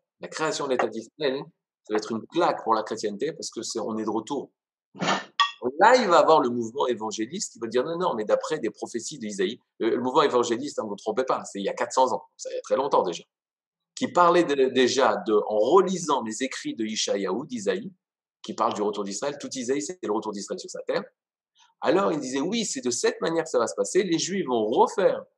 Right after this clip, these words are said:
retourner en Eretz Israël, et en ren-, lorsqu'ils retrouveront leur royauté,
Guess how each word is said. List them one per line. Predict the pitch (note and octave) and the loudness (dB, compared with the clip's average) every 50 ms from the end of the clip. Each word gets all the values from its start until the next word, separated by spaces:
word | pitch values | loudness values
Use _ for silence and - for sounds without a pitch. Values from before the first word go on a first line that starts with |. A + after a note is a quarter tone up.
| _ _ _ - | _ _ _ 2
retourner | C3+ E3+ F3+ G3+ G3 F3 E3 | 4 4 6 6 6 6 6
en | D3 C3 | 6 4
Eretz | A2 A#2 G#2 G2+ | 2 0 -2 -4
Israël, | - - - B2 - - - C#4+ - - - _ _ _ _ _ _ _ _ - | -6 -4 0 2 4 4 4 2 0 -6 -12 _ _ _ _ _ _ _ _ 0
et | C3 | 4
en | C3 A#2+ A2+ G#2+ | 4 6 6 4
ren-, | G#2 A#2 C#3+ D#3 E3 D#3+ - - - | 2 2 2 2 2 0 0 0 0
lorsqu'ils | B2+ D3 F3+ F3+ F3+ - C#3 A#2+ | 4 4 4 4 4 2 2 2
retrouveront | G#2+ D#3 G3 F#3+ - G3+ F3+ D#3+ D3+ D3+ C3+ | 4 4 2 2 2 -8 -8 -4 -2 2 2
leur | A#2+ A2 | 2 2
royauté, | G#2 G2+ A2 G#2+ G#2 G#2 G2 - D#3+ G3 D4+ F#4 | 4 4 2 4 4 0 0 2 0 0 0 -2